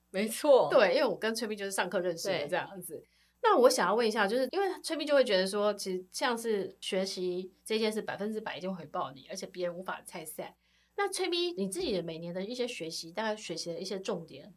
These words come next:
Speaker 2: 会放在哪边？
Speaker 1: 其实不一定欸，因为像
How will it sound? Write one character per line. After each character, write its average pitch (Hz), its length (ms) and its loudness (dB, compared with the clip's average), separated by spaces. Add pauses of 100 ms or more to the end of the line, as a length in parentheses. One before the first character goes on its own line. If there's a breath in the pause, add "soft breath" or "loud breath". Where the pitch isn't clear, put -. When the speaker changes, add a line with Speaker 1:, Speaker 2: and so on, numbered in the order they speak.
(440)
Speaker 2:
会 214 200 -4
放 196 200 -2
在 175 80 -4
哪 160 180 -12
边？ - 260 -18 (240 soft breath)
Speaker 1:
其 285 160 0
实 311 120 2
不 285 240 2
一 240 80 4
定 226 320 4
欸， 98 340 -2 (120)
因 320 200 -4
为 339 380 2
像 226 520 0